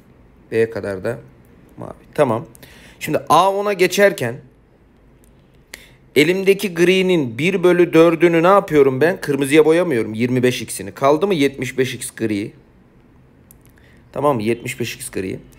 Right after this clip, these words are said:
A kadar kırmızı vardı. Tamam. Her seferinde de M kadarını maviye boyuyor ol-, olsun. Hani belli bir oranda ya. Yirmi beş x'ini kırmızıya, onun da bir kısmını mavi olduğu için yirmi beş x'in M tanesini kırmızıya boyamış olayım. Tamam mı?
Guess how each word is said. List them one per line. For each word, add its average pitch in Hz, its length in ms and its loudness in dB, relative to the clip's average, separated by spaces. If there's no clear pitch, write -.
A 190 200 4
kadar 175 320 0
kırmızı 160 380 0
vardı. 127 400 2
Tamam. 110 280 -12
Her 202 180 4
seferinde 202 560 2
de 214 80 6
M 185 380 2
kadarını 170 380 2
maviye 156 400 4
boyuyor 127 240 2
ol-, 113 160 0
olsun. 110 320 -10
Hani 107 220 -12
belli 123 220 -2
bir 139 60 2
oranda 143 360 2
ya. 113 180 2
Yirmi 151 320 -2
beş 180 200 4
x'ini 143 360 -4
kırmızıya, 170 440 0
onun 175 160 0
da 170 100 0
bir 165 60 0
kısmını 156 300 -6
mavi 160 260 4
olduğu 165 220 0
için 165 260 -6
yirmi 160 420 -2
beş 196 200 4
x'in 151 260 -6
M 151 400 2
tanesini 139 800 0
kırmızıya 139 460 2
boyamış 175 340 2
olayım. 175 340 4
Tamam 175 260 0
mı? 110 160 -8